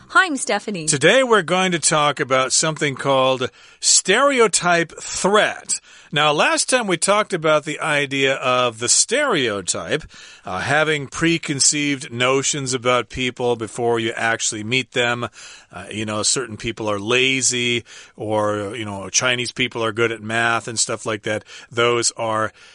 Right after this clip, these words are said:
Speaker 2: uh, stereotypes. But we also started to touch on this concept of stereotype threat.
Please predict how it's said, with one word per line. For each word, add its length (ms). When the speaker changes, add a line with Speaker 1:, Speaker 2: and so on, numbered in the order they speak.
Speaker 2:
uh, 120
stereotypes. 1000
But 240
we 100
also 440
started 420
to 80
touch 380
on 200
this 160
concept 640
of 480
stereotype 1040
threat. 800